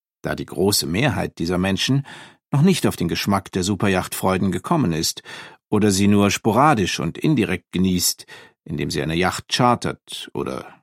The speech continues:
schlicht eingeladen wird, aber nicht kauft. Das gilt vor allem in Schwellenländern,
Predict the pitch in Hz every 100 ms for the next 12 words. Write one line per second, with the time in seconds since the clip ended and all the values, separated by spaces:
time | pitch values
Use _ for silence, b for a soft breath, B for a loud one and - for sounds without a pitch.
0 | _ - 78 - 113 123 101 85 85 87
1 | 90 - B B B - 113 131 - -
2 | 175 - - - - - _ _ _ _
3 | _ _ _ _ _ - 101 135 - -
4 | - 160 165 - - 143 151 156 - 143
5 | 143 - - - - 117 135 139 120 90
6 | 85 82 80 78 73